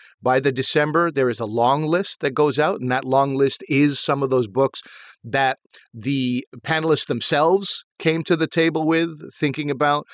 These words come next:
and some of the ones that were recommended, some of the ones that were really enjoyed, but maybe not,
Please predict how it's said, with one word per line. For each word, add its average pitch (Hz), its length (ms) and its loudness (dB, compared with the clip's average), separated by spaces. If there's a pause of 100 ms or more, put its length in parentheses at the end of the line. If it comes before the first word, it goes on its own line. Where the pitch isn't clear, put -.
(200)
and 127 320 0
some 139 160 -2
of 123 80 -4
the 123 60 -2
ones 123 160 -2
that 123 100 2
were 113 80 2
recommended, 147 680 0
some 127 180 -2
of 120 60 -2
the 120 60 2
ones 117 200 -2
that 110 140 -2
were 107 100 -4
really 131 340 2
enjoyed, 120 460 2
but 113 80 -2
maybe 113 300 -2
not, 120 340 -4